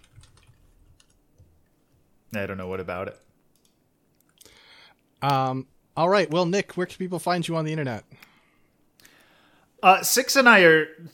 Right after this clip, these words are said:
Speaker 1: and me are streaming over at, uh, twitch dot T V slash uranium heart. I'm actually streaming semi-often 'cause I'm trying to get through all the Nier games 'cause, I don't know, I've, I'm a weird numerical completionist. Not, like,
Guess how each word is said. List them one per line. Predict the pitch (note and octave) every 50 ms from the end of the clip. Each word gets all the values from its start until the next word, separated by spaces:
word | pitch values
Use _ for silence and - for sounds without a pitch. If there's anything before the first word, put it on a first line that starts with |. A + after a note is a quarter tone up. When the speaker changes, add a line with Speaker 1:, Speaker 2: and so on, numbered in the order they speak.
| F3 F3 -
Speaker 1:
and | F3 D#3 D3+ D3+ D3+ D3+ D#3
me | E3+ D#3+ E3+ F3 D#3 D3+
are | C3+ D3+ D3+
streaming | D3 - - - F3+ G3 A#3 B3 A3 F3+ D#3 D3+
over | D#3 E3 D#3+ E3 D#3+
at, | D#3 D3+
uh, | C#3+ C#3 C#3
twitch | C3+ - - - F3+ A3 - -
dot | - G3+ G3+ G3+
T | - F3+
V | D#3 D#3 E3+ E3+ E3+ E3+ E3 - _
slash | - - D#3 D#3+ E3+ E3 - -
uranium | C3+ B2 G#2 G#2+ A2 B2+ C3+ B2 A2 G#2 G2
heart. | F#2 G2 G2 G2
I'm | G2+ A2
actually | A#2 C3 E3 - - F#3+ F3 D#3+ D3+ - _
streaming | - - - - C#3 C#3+ D3 D3+ D3 C#3+
semi-often | - D3+ C#3+ C3+ C3 C3 B2 A2+ A#2 B2+ C3 - - A2 F#2+ F#2+ F#2+ - _ _ _ _
'cause | - C#3+
I'm | C#3 C#3+ C#3+
trying | - - F3 G#3 G3
to | F3
get | D3+ E3+ E3 E3+
through | D#3+ D#3 D3+
all | C#3+ C#3+ D#3 E3
the | D3 D3
Nier | C#3+ C#3+ D3+ E3 E3 E3
games | - C#3 A#2 G#2+ G2+ G2+ G#2 G#2+ -
'cause, | - - A2 E2+ A2+
I | G#2+ A2
don't | G2+ F2 E2
know, | E2 E2 F2 F#2+
I've, | G2 G2 F#2+ - - - -
I'm | A2+ G2+ F#2+ F2+ F2 _ _ - _ - - _
a | B2 A#2
weird | A2+ A#2+ C3+ D3 D3 C#3+ C3 G#2+
numerical | A2 A2+ A2 A2+ A#2+ A#2+ A#2 A2+ A#2+ B2+ C3 B2 - B2+ A#2+
completionist. | - A#2+ A2+ - A#2 A#2 G#2 - - F#2+ F2+ F2 - - - - - - - - _
Not, | C3 C3 C#3+ D#3
like, | D3 C3 B2 - - -